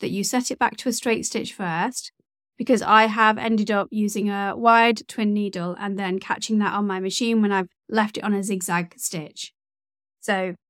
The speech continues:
top tip, go back to your straight stitch first, then swap your needle over. So the third technique that you might need to use is to stabilise with clear elastic. So if you haven't done this before, the idea of this is to sew roughly about half a centimetre widths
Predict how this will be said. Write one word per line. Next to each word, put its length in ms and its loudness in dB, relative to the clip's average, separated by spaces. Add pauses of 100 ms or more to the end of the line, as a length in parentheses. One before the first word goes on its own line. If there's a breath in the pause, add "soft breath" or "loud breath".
(100)
top 240 0
tip, 320 -2 (440)
go 120 2
back 180 2
to 120 -2
your 40 4
straight 300 0
stitch 240 -6
first, 380 -2
then 140 -4
swap 300 -10
your 60 -8
needle 280 -6
over. 380 -16 (480)
So 140 0
the 100 6
third 260 4
technique 380 2
that 120 -2
you 100 2
might 180 4
need 200 2
to 100 -6
use 340 0
is 300 0
to 380 2 (100)
stabilise 580 4
with 120 -6
clear 260 -4
elastic. 640 -6 (640)
So 100 0
if 60 2
you 60 4
haven't 280 4
done 220 8
this 180 4
before, 600 -4 (360)
the 100 4
idea 280 4
of 80 0
this 240 -2
is 120 -4
to 120 -4
sew 540 2 (440)
roughly 360 2
about 260 2
half 240 4
a 60 0
centimetre 640 -2
widths 520 -2